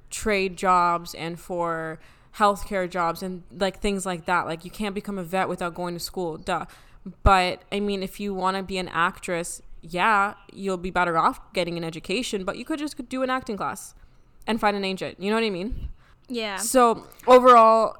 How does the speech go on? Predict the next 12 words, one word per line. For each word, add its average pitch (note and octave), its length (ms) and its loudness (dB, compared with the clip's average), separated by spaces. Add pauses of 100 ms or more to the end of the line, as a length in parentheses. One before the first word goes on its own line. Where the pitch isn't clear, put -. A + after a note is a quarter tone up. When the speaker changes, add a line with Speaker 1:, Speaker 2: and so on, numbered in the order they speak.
(140)
Speaker 1:
uh, G#3 600 8
is G#3+ 140 2
it A3+ 80 -2
important? G#3 420 0
Yes. F#3+ 340 -2
Is F#3 120 -4
it F3+ 80 -6
necessary? F#3 680 -4
No. E3+ 540 -6 (500)
Do F#3+ 220 0
I F3 160 0
think F3 340 -8